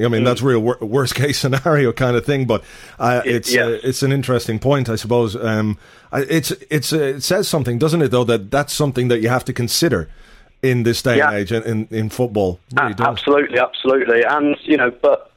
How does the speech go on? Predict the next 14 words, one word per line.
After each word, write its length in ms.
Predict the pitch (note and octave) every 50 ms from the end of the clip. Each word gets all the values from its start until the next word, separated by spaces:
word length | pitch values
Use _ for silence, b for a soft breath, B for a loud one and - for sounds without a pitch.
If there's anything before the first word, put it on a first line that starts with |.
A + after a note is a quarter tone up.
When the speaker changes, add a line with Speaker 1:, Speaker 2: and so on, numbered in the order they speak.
| -
Speaker 2:
to, 80 | C#3+ C3 - _ -
to 80 | - C3+
be 140 | D3 C#3 B2+ - -
fair, 280 | C#3 C3+ A#2 A2+ A2+
it 220 | A2 - C#3 - - - - D#3+
seems 240 | C#3+ C3 C3 B2
at 80 | B2 A#2
least 460 | C#3 C#3+ C#3+ B2 A2+ - - - -
with, 200 | - A#2+ A#2 - -
uh, 220 | A#2+ A#2 A#2 A#2 - - B B B B B B B - -
Danny 220 | B2 B2 A#2+ A#2+
Murphy's 500 | A#2+ B2 B2+ C3 - - - A#2+ A#2 A2+ - - - - - - - -
spot 340 | - - C#3 B2+ - - -
on 280 | A2 A2 A2 A#2 A2+